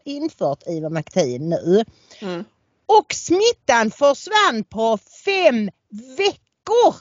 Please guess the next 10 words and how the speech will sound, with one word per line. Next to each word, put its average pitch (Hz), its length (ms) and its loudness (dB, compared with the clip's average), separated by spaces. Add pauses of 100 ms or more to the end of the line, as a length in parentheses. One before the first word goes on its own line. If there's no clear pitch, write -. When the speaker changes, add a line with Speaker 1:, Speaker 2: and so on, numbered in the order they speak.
(180)
Speaker 1:
Maria. 170 420 -6
Speaker 2:
Mm. 156 100 -6 (380)
Speaker 1:
På - 80 -2
Speaker 2:
Mm. 392 180 0
Speaker 1:
fem 415 480 -4
veckor 370 460 -2
var 294 220 2
det 302 120 -2
nära 339 360 -2
noll. 226 300 -2